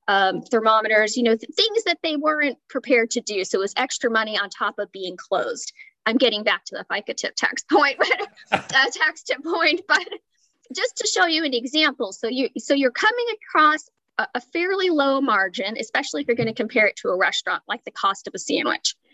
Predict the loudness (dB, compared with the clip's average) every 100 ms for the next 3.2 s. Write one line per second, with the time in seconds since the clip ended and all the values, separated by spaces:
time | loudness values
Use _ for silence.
0 | _ _ -2 4 4 4 0 0 2 2
1 | 2 -6 -2 0 0 0 -6 -10 _ _
2 | _ 2 2 2 -2 -2 -4 -4 -2 0
3 | 0